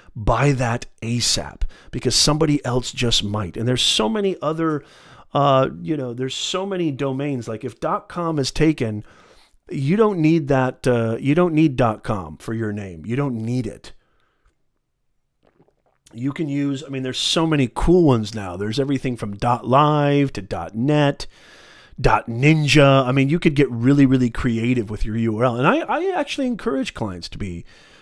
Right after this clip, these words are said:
very creative with their U R L. Why not? The fact is, is that you own that domain. That's where your content should really be eat, sleeping, and breathing. That's where you should really be drawing your traffic, so to speak.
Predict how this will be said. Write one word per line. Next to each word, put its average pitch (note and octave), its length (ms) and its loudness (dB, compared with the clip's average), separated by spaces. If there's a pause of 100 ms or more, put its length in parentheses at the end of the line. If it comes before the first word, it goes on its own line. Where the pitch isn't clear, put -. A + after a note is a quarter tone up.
(120)
very A#2 240 0
creative G2 400 -6
with F#2 100 -12
their F#2+ 140 -8
U F#2+ 240 -8
R E2 100 -12
L. C#2 80 -12
Why C3+ 220 -2
not? G#3 460 -2 (380)
The C3+ 80 -2
fact F3+ 440 -2
is, A#2 180 0
is A2+ 100 -2
that A#2 140 -2
you C3 220 0
own C3 260 -2
that G#2+ 220 -4
domain. F#2+ 580 -6
That's A2 320 -4
where B2+ 80 0
your A#2+ 160 -4
content G#2 480 -8
should G2+ 220 -8
really G2 160 -8
be F#2 180 -12
eat, G#2+ 240 -6
sleeping, G#2+ 400 -8
and F#2 100 -10
breathing. D3 380 -2
That's C3 220 -8
where A#2+ 80 -4
you G#2+ 100 -4
should F#2+ 220 -12
really G2 240 -6
be F2+ 260 -10 (400)
drawing A#2 640 2
your G2 180 -4
traffic, G2+ 580 -4
so - 220 -4
to F#2+ 160 -6
speak. - 460 -6